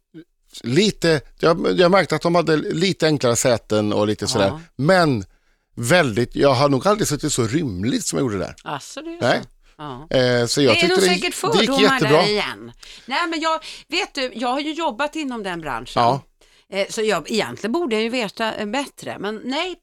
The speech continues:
Speaker 2: jag måste känna igen flygbolaget. Och sen gillar, jag har ju en fascination för,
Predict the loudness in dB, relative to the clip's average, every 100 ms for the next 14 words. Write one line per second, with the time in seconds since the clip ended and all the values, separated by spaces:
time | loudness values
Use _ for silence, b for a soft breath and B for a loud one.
0 | _ -10 -6 -4 -4 -6 -6 -4 -2 -2
1 | 0 0 0 -2 -2 -4 -2 -2 0 -2
2 | -2 -6 -8 B B B -4 -4 -4 -4
3 | -4 -2 -2 -2 -4 -4 -2 2 2 0
4 | 0 -2 -4 -6 -4 -6 -4 -6 -4 -8
5 | -10 -10 -8 -6